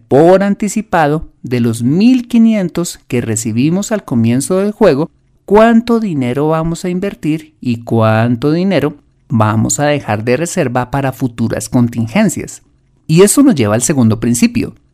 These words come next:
y es a tener precisamente un fondo de emergencia que nos da la liquidez y nos evita tener que hipotecar nuestras propiedades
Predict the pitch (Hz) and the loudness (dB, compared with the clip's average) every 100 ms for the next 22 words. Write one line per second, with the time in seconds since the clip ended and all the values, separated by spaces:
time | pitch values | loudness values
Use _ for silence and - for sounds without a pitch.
0 | _ - 156 220 220 185 120 117 160 196 | _ -2 2 2 0 0 0 0 -2 -4
1 | 175 180 175 170 175 175 170 - 175 170 | -2 0 2 2 2 2 0 0 0 2
2 | 160 170 165 127 98 - - 180 147 110 | 0 0 0 -2 -4 -6 0 2 2 -2
3 | 107 _ - 135 120 123 120 170 202 214 | -12 _ -4 0 0 2 0 0 -4 -2
4 | 190 165 - - 180 175 165 160 147 175 | -2 -2 -4 2 4 4 0 -2 0 0
5 | 208 208 208 - 147 113 110 147 156 170 | -2 -2 -6 -4 -2 -2 -2 -2 0 -2
6 | 127 113 104 107 110 139 185 180 185 - | -4 -4 -4 -2 2 4 2 0 -6 -6
7 | 190 185 208 165 123 170 | -4 -2 0 0 0 -4